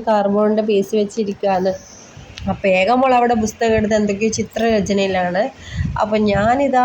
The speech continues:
അവൻ്റെ പിറകെ ഒരു സ്പൂൺ കുടിപ്പിക്കാൻ ഇങ്ങനെ പെടാപ്പാട് പെടുന്നു. അപ്പോൾ നമ്മുടെ ക്യാമറമാൻ ആരായി? നമ്മുടെ നിവാൻ മോനായി കേട്ടോ.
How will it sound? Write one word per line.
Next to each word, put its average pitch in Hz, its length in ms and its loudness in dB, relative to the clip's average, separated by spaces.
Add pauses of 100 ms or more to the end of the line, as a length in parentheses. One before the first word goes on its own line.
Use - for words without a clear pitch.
അവൻ്റെ 220 280 2
പിറകെ 202 540 0
ഒരു 202 160 0
സ്പൂൺ 214 320 -2
കുടിപ്പിക്കാൻ 196 560 -4
ഇങ്ങനെ 185 240 0
പെടാപ്പാട് 185 520 -2
പെടുന്നു. 170 280 0
അപ്പോൾ 175 200 -6
നമ്മുടെ 185 280 -4
ക്യാമറമാൻ 196 680 0
ആരായി? 208 400 2
നമ്മുടെ 175 420 -2
നിവാൻ 180 380 -2
മോനായി 180 360 0
കേട്ടോ. 170 240 -2